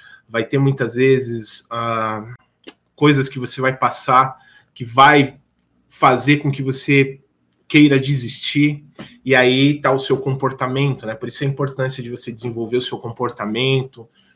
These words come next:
interno, o seu autoconhecimento pra você mapear ali as fraquezas. Todos nós temos nossas fraquezas, todos nós temos nossos dias ruins, mas o quanto você tá disposto a saber lidar com isso pra superar essa adversidade, tá?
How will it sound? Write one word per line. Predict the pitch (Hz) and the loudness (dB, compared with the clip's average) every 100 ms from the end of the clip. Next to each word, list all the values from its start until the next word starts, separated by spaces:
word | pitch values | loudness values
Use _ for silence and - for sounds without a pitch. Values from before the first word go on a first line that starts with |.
| _ | _
interno, | 131 107 - 131 131 123 113 | -16 -14 -2 0 2 0 -4
o | |
seu | 107 139 127 | -6 -2 2
autoconhecimento | 143 156 - 147 135 135 - 127 139 | 2 2 -2 -2 -2 -2 -6 -8 -8
pra | - | -10
você | 120 117 135 127 - | -12 -6 -4 -4 -6
mapear | 120 135 143 135 135 151 | 0 0 0 2 4 4
ali | 123 139 | 4 2
as | 143 - | 0 -2
fraquezas. | 143 139 151 156 - | -12 -6 0 2 0
Todos | - 220 175 | -6 -6 -6
nós | 131 175 196 | 0 0 0
temos | 156 135 123 | -6 -12 -10
nossas | 120 - | -14 -14
fraquezas, | - 104 - 131 139 123 104 - - - - _ | -16 -18 -8 -2 0 0 -4 -12 -20 -20 -20 _
todos | 165 147 | -4 0
nós | 143 151 | 2 0
temos | - 135 127 | 0 -4 -4
nossos | 127 123 - 113 | -6 -8 -10 -14
dias | 113 123 - | -6 -6 -6
ruins, | 120 113 127 139 - - _ _ _ | -12 -8 -6 -6 -8 -18 _ _ _
mas | 120 131 | -6 -4
o | |
quanto | 139 190 202 | -4 -4 -4
você | 185 170 - - 156 151 139 - _ _ | -6 -8 -8 0 2 2 -2 -8 _ _
tá | 151 | -2
disposto | 143 - - 147 - | -2 -6 -6 -6 -6
a | 135 | -10
saber | 131 127 | -8 -4
lidar | 135 127 131 156 - | -4 0 2 2 0
com | 143 | -2
isso | 135 143 - 135 | 0 0 -4 -8
pra | 139 | -8
superar | 135 - - 165 151 156 | -8 -10 -4 0 2 2
essa | 165 156 | 0 -6
adversidade, | 139 127 120 - 107 104 87 - | -4 -4 -6 -8 -10 -12 -12 -10
tá? | - 143 | -6 -6